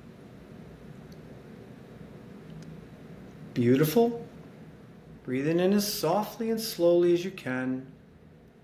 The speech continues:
Exhaling as effortlessly as you can. Even by number four, you're already feeling an ability to breathe deeper.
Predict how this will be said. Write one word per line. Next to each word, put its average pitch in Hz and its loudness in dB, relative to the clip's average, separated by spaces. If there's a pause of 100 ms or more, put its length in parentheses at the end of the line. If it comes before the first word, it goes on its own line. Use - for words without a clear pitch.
(340)
Exhaling 170 2
as 151 0
effortlessly 165 0
as 160 -2
you 180 -2
can. 123 -4 (920)
Even 202 2
by 180 4
number 165 2
four, 160 2
you're 151 0
already 156 0
feeling 156 0
an 147 0
ability 143 0
to 143 -2
breathe 143 -2
deeper. 131 -2